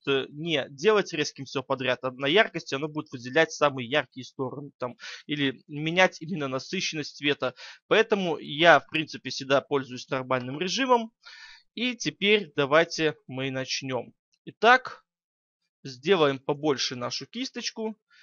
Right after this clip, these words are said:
И ещё обратите внимание, есть такой параметр, как интенсивность. Вот он здесь находится. Э, что это за такой параметр? Чем он выше, тем более интенсивней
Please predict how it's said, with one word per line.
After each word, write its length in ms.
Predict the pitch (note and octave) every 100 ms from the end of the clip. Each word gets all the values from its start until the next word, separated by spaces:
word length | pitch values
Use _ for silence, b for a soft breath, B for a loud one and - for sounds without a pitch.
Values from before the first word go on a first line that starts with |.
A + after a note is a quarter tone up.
| b _
И 180 | - D#3 -
ещё 340 | E3 - G#3
обратите 480 | E3+ D#3+ - C3+ C3+
внимание, 500 | C3+ E3 A3 A3 F3
есть 200 | D3 -
такой 240 | C3+ C3+
параметр, 680 | - D3 G3 G3+ G3 F3+ D#3
как 360 | - D3 - _
интенсивность. 1120 | D3+ D3+ - C#3+ C#3 - - C#3 A#2+ A#2 -
Вот 220 | B2 B2
он 100 | A2+
здесь 380 | B2 A#2 A2+ - _ _
находится. 580 | B2+ - B2 - C3+ C3+ _ _ - B B B B B
Э, 120 | - D3
что 180 | -
это 140 | A3 F#3
за 80 | E3+
такой 260 | F3+ D#3+
параметр? 640 | D#3 F3 B3+ B3 A3+ F3+ D#3
Чем 380 | - F#3+ D#3 -
он 160 | D3+
выше, 340 | C#3 A#3 - G#3+
тем 280 | - D#3
более 340 | C3+ G3 F#3 D#3 D3
интенсивней 760 | B2 C3 - - G#3 A3 F#3